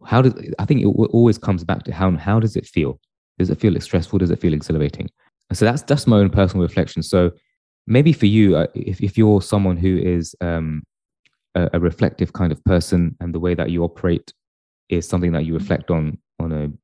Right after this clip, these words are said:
on a, on a, on a, um, regular basis, where could you reflect on your own personality or your, your own behavior types and then adjust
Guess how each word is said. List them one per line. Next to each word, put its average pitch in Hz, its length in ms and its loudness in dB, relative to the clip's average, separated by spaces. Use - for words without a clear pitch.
on 80 100 -6
a, 76 480 -8
on 80 80 -6
a, 76 160 -10
on 82 120 -6
a, 76 200 -6
um, 71 260 -10
regular 82 360 -2
basis, 76 540 -2
where 117 300 4
could 110 320 2
you 95 540 2
reflect 92 480 -2
on 90 80 2
your 95 200 2
own 87 220 0
personality 85 640 -2
or 80 100 2
your, 87 300 -2
your 98 200 0
own 95 160 -2
behavior 85 380 -2
types - 500 -10
and 87 180 0
then 101 160 4
adjust 87 440 2